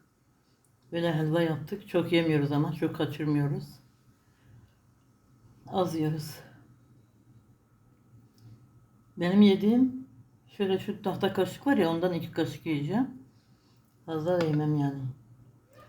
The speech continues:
Yapan herkese afiyet olsun. Evet.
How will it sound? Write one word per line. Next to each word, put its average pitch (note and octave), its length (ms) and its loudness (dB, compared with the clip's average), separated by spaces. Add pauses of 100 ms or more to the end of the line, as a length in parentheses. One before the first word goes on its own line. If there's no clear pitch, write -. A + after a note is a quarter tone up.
(480)
Yapan F3+ 260 2
herkese G3 440 6
afiyet F#3 380 2
olsun. G3+ 680 0
Evet. E3 220 -4